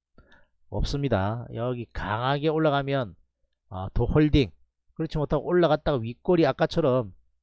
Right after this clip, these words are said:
뭐였더라? 요런 것처럼 윗꼬리 막 달고 하면 일부 차익 실현 해야 될까요? 말아야 될까요? 해야 됩니다.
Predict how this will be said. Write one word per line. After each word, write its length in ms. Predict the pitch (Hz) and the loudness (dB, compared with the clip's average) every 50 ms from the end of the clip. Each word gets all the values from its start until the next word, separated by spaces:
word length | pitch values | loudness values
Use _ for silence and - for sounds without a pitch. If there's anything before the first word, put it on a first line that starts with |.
| _ _ _ _ _ _ _ _ _ _ _ _ _ | _ _ _ _ _ _ _ _ _ _ _ _ _
뭐였더라? 500 | - 120 123 - - 151 143 135 147 165 - _ _ _ _ _ _ _ _ _ _ _ _ _ _ _ _ _ _ _ _ _ _ _ _ _ _ _ _ _ _ _ - | -10 -8 -8 -6 -4 -2 0 0 0 -2 -4 _ _ _ _ _ _ _ _ _ _ _ _ _ _ _ _ _ _ _ _ _ _ _ _ _ _ _ _ _ _ _ -6
요런 140 | 131 139 165 | -4 -2 0
것처럼 240 | 165 151 - 135 117 | 0 0 0 -2 -2
윗꼬리 320 | 113 123 - - 185 165 151 | -2 -4 -2 0 0 2 2
막 160 | 143 - - | 0 2 4
달고 220 | - 160 165 165 165 | 4 4 6 6 4
하면 500 | 160 156 147 143 135 127 127 123 110 98 - _ _ _ | 4 4 4 2 2 2 2 0 -2 -4 -8 _ _ _
일부 280 | - 160 165 175 151 151 | 0 2 2 4 2 4
차익 260 | - - - 190 170 | 4 6 6 6 4
실현 220 | - - 160 147 139 | 0 -2 -6 -2 0
해야 240 | - - 220 208 | 2 4 4 6
될까요? 580 | 180 175 147 - - 135 127 120 117 113 110 110 | 4 4 2 2 2 2 2 2 2 0 0 0
말아야 260 | 110 127 151 175 175 135 | 2 2 2 2 0 0
될까요? 360 | 123 113 - - 104 117 113 - | -2 -4 -4 -4 -6 -6 -4 -4
해야 120 | 165 185 190 | -4 -4 -2
됩니다. 600 | 175 147 107 101 107 104 87 87 101 120 143 | -2 -4 -2 -2 0 0 0 0 0 -2 -4